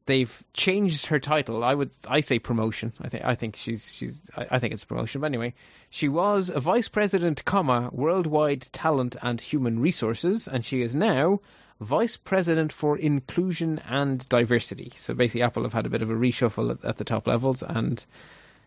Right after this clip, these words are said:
she has a new title, which seems, it seems to me a more interesting title. Um, Apple have hired, uh, Lauren Kern. Uh, she is an editor from the New York Magazine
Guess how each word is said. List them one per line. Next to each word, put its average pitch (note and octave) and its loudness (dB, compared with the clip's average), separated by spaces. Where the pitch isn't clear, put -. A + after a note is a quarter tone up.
she C3 0
has A2 0
a A#2 2
new A#2 2
title, B2 2
which C3 -2
seems, C3 -8
it B2+ -12
seems F3 -2
to C#3+ -4
me B2 2
a A2+ 0
more A#2+ 2
interesting A2+ -4
title. A2 -6
Um, C3+ 4
Apple F#3 2
have D#3 0
hired, D#3 -2
uh, C3+ 2
Lauren C#3 0
Kern. F3 -2
Uh, B2+ 4
she C3+ 0
is B2+ 2
an B2+ -2
editor C#3+ 2
from B2 0
the B2+ -2
New B2+ 0
York B2 2
Magazine C#3 0